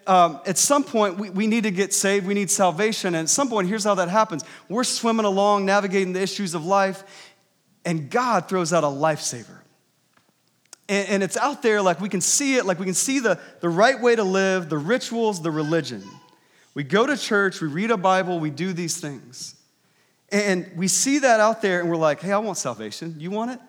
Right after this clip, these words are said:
Let's go swim towards it." Right? And we start swimming towards it, and we're, like, reading our Bible, trying really hard, coming to church,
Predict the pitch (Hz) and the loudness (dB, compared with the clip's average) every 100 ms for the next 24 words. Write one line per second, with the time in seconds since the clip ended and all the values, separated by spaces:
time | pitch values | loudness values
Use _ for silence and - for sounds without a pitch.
0 | _ _ 160 156 175 151 156 127 135 110 | _ _ -6 -4 -2 -4 -4 -6 -8 -10
1 | 98 - _ _ _ _ - 156 _ - | -14 -20 _ _ _ _ -20 -20 _ -10
2 | 160 180 233 208 - 208 202 - 190 185 | -2 0 0 -2 0 0 0 -2 -2 -2
3 | 175 151 143 139 202 190 170 139 175 175 | -4 -6 -8 -6 -6 -4 -6 -6 -6 -6
4 | 170 156 - 196 190 175 156 165 170 165 | -6 -8 -6 -4 -2 -4 -4 0 -2 -2
5 | 208 202 165 - 185 175 | -8 -8 -8 -6 -6 -6